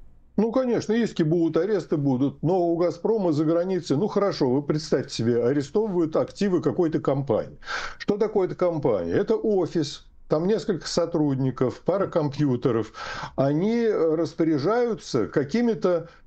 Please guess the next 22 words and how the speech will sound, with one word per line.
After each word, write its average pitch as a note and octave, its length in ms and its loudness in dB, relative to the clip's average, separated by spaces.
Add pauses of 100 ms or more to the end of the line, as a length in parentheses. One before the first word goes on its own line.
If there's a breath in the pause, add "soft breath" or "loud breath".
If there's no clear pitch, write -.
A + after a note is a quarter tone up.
ну, F3+ 160 2
деньгами, D3+ 680 0
которые F3 480 0
компания E3+ 640 0
вкладывает E3 920 0
или G#3 220 2
перекачивает E3+ 920 -2
из B2 140 0
одного D3 320 2
проекта C#3 500 0
в G#2+ 80 0
другой, C#3 500 0
или B2+ 200 0
вкладывает D3+ 640 0
в - 40 -18
какие-то C#3 480 0
проекты. C3 720 0 (420 loud breath)
А C#3+ 380 0
стоимость B3 560 0
этой G3 220 0
компании G3+ 580 0
ноль. D#3+ 540 0